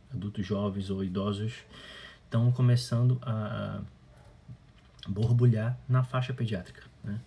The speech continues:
Doenças psiquiátricas, doenças como depressão, ansiedade, é, transtornos do humor, bi-, bipolaridade, é, e até adicção, né?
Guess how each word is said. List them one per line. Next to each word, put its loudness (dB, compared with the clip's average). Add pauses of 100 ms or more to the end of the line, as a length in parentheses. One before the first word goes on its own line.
(180)
Doenças -4
psiquiátricas, -8
doenças -6
como -4 (400)
depressão, -4 (120)
ansiedade, -6 (440)
é, -4 (300)
transtornos -2
do -2
humor, 0 (200)
bi-, -8 (100)
bipolaridade, -2 (560)
é, -8 (140)
e -2
até -4
adicção, 0
né? -4